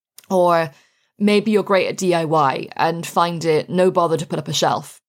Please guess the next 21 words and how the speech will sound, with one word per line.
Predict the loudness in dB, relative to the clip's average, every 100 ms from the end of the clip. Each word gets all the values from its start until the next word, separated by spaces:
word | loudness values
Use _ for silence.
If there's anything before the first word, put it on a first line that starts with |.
| _ -4
and | -2
just | 0 0 -2
can't | -2 -2 0
understand | -2 -2 0 0 0
why | -4 -4 -2
others | 0 -2 -6 -6
can't | -6 -4
do | -4 -4
it. | -6 -12 _ _ _ _ _ _ 0
Usually | 2 2 0 0
when | 2
we're | 0
good | 0 0
at | 0 0
things, | -2 -2 -2
we | -6
think | -2 -2 -2 -4
everyone | -6 -2 -2
else | -2 -4 -4
is | -6
too, | -2 0 0 -4